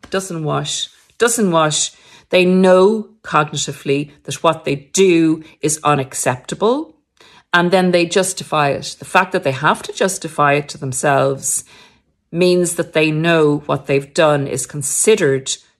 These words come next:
to be wrong, and they know that they've done wrong, and they blame you because that they have done wrong. Blah, blah, blah. Not buying it, guys, not buying it.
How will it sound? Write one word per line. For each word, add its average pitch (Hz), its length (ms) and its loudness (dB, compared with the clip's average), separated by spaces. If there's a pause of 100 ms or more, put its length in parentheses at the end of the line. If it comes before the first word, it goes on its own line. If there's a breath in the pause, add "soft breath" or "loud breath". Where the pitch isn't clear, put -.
to - 100 -6
be 151 600 -2
wrong, 147 640 0
and 147 240 -4
they 143 80 -2
know 151 320 2
that 294 180 -4
they've 131 240 -2
done 135 240 -4
wrong, 139 420 -4 (280 loud breath)
and 143 120 -2
they 147 100 2
blame 175 420 2
you 156 180 2
because 160 520 -2
that - 140 -20
they 147 180 -2
have 143 180 -8
done 143 220 -4
wrong. 135 500 -4 (260 loud breath)
Blah, 202 600 2 (100)
blah, 156 500 2 (160)
blah. 131 440 -2 (200)
Not 233 320 0
buying 180 280 2
it, 143 160 -4
guys, 147 500 -2
not 185 320 0
buying 143 280 -2
it. - 280 -10